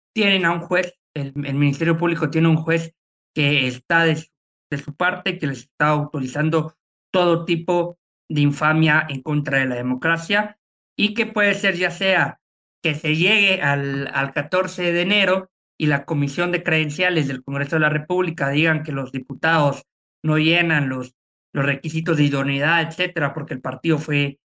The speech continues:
eh, cancelado, o que se les permita asumir, pero sin partido, ¿verdad? Entonces creo que esas en realidad no, no constituiría un golpe de Estado, pero sí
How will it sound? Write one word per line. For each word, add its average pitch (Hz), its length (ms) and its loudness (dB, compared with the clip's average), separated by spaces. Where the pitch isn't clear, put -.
eh, 131 120 -8
cancelado, 202 840 0
o 226 220 2
que 294 100 0
se 220 140 -4
les 170 160 -2
permita 180 460 -2
asumir, 185 460 -6
pero 190 280 2
sin 151 220 -6
partido, - 240 -14
¿verdad? 147 180 -6
Entonces 214 200 0
creo 240 160 2
que 233 100 2
esas 233 300 -2
en 190 120 -2
realidad 196 580 0
no, 220 480 2
no 196 200 -4
constituiría 185 880 2
un 202 160 2
golpe 185 300 2
de 196 60 2
Estado, 220 460 2
pero 156 220 0
sí - 340 -8